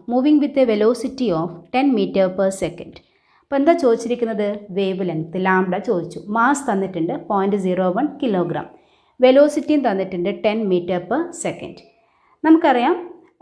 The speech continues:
വേവ് ലെങ്ത്തും ഇതൊക്കെ തമ്മിലുള്ള റിലേഷൻ കാണിക്കുന്ന ഇക്വേഷനാണ് lambda equal to h by m v, de Broglie's relation അല്ലേ? എച്ചിൻ്റെ വാല്യൂ അറിയാലോ, സിക്സ് പോയിന്റ് സിക്സ് ടു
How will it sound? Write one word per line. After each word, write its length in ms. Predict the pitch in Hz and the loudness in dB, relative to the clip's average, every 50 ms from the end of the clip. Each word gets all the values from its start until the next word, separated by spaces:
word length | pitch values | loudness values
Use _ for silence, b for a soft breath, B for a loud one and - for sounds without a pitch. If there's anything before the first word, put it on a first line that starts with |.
| - 208 | 0 4
വേവ് 240 | 247 254 269 285 294 277 | 6 6 6 6 4 2
ലെങ്ത്തും 360 | 269 269 269 269 269 311 349 - - - 247 247 | 0 0 -2 -2 0 2 2 0 0 -2 -2 0
ഇതൊക്കെ 240 | 247 254 254 262 262 | 0 2 0 0 0
തമ്മിലുള്ള 260 | 262 247 247 240 247 240 233 | 0 -2 0 2 2 2 2
റിലേഷൻ 340 | 220 220 226 226 - 269 254 247 | 2 2 2 0 0 -4 -2 -2
കാണിക്കുന്ന 320 | 226 220 220 - 220 220 208 | -2 -2 -2 -2 -4 -4 -6
ഇക്വേഷനാണ് 580 | - - 226 220 233 226 - 220 190 185 208 285 359 - - 220 | -2 0 0 2 2 0 -2 -2 -2 0 0 -2 -4 -4 0 2
lambda 320 | 220 220 226 240 247 262 269 254 | 2 4 4 4 2 2 2 2
equal 260 | 214 - - 214 202 190 208 | 0 -2 -4 -4 -4 -2 -2
to 40 | 202 | -4
h 160 | 185 185 - 226 190 | -4 -4 -6 -6 -4
by 100 | 185 196 196 185 175 170 | -2 -2 0 0 0 -2
m 20 | 170 156 | -2 -4
v, 100 | 160 160 - - 202 208 | -8 -10 -10 -6 -2 0
de 80 | 240 262 233 220 | 0 2 2 4
Broglie's 480 | 262 262 262 254 254 247 262 254 - - 190 | 4 4 4 4 2 -2 -2 -4 -4 -6 -6
relation 380 | 170 165 165 160 160 - 170 - - | -6 -6 -6 -6 -10 -12 -14 -12 -8
അല്ലേ? 140 | 277 277 185 160 B B B B B B 269 269 | -6 -6 -6 -6 B B B B B B -4 -2
എച്ചിൻ്റെ 280 | 269 - 330 294 320 302 | 2 4 6 6 6 4
വാല്യൂ 200 | 294 285 277 285 277 262 | 4 2 2 2 2 4
അറിയാലോ, 380 | 247 247 247 247 240 240 240 240 240 - - | 4 4 2 2 2 2 0 -2 -4 -8 -12
സിക്സ് 180 | 226 214 - - | -12 -12 -8 -6
പോയിന്റ് 220 | 247 233 226 226 - - | -4 -4 -4 -4 -6 -8
സിക്സ് 180 | 214 202 - - | -10 -10 -8 -4
ടു 80 | 220 | -2